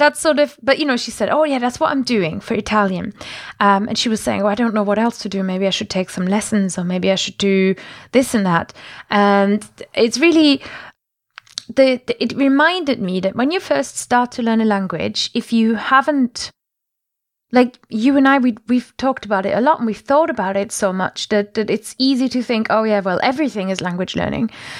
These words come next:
But when you first start out, you, you sort of expect your learning to happen in the books and in the apps,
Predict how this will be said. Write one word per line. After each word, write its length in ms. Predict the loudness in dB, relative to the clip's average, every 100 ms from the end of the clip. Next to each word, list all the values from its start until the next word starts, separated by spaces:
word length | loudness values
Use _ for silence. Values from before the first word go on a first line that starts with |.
| -12 2
But 220 | 2 2
when 140 | 0 0
you 60 | 2
first 260 | 0 0
start 200 | -2 0
out, 320 | 2 2 0
you, 100 | -6
you 180 | -4 -4
sort 180 | -2 -2
of 100 | -2
expect 540 | -6 -4 -2 -2 -2
your 160 | -2 0
learning 520 | 2 4 2 2 -2
to 120 | -4 -2
happen 260 | -2 -2
in 140 | 0 2
the 120 | 2 0
books 400 | -2 -10 -10 -12 _ _ _
and 160 | -4 4
in 120 | 4
the 80 | 6
apps, 540 | 2 -2 -8 -16 -16